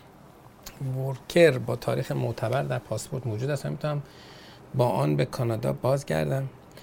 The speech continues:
اه، واقعیتش اینه که شما می‌تونید این کار رو بکنید و می‌تونید برید و برگردید، ولی من جای شما بودم این کار رو نمی‌کردم،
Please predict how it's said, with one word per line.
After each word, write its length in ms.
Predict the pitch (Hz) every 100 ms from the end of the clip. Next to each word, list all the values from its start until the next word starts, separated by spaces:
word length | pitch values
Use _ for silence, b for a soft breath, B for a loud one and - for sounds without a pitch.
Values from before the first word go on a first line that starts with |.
| B B B B B B B - - -
اه، 440 | 175 165 165 160 143 139 156 143
واقعیتش 640 | 147 160 180 196 247 -
اینه 200 | 233 247
که 680 | 196 - 226 - 208 214 226 - - - - - - - - - - - - - - - - - - -
شما 380 | - - 139 156
می‌تونید 720 | 175 175 190 - 190 165 135 -
این 200 | 131 131
کار 240 | 135 131
رو 140 | 135
بکنید 760 | 127 135 123 127 120 120 117 123 117
و 320 | 120 120 117 - - - - - 120 117 117 120
می‌تونید 380 | 120 - 175 175
برید 200 | 147 123
و 60 | 123
برگردید، 640 | 120 113 120 117 117 117
ولی 120 | 151
من 160 | 180 196
جای 160 | 190
شما 220 | 160 151 131
بودم 160 | 135
این 100 | 143
کار 160 | - 156
رو 120 | 160
نمی‌کردم، 560 | 180 139 - 85 -